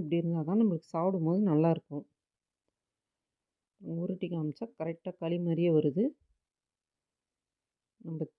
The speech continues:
திருவாதிரைக்கு இந்த மாதிரி களி செஞ்சு ஈஸ்வரனுக்கு படைச்சா ரொம்ப சிறப்பு. நடராஜர் பெருமானுக்கு. இந்த வேலையெல்லாம் செய்கிறது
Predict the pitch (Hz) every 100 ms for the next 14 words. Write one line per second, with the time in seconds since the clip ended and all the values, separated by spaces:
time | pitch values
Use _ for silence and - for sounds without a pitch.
0 | - 185 190 180 165 151 214 175 180 175
1 | 170 - 170 175 156 156 151 302 - _
2 | _ _ _ _ _ _ _ _ _ _
3 | _ _ _ _ _ - 190 - 170 165
4 | 165 156 - 156 165 196 220 170 180 -
5 | 165 - 151 - _ _ _ _ _ _
6 | _ 160 156 160 175 165 - 156 156 156
7 | 151 - - _ _ - _ _ _ _
8 | _ _ _ _ _ _ _ _ _ _
9 | _ 175 160 165 170 170 170 165 156 165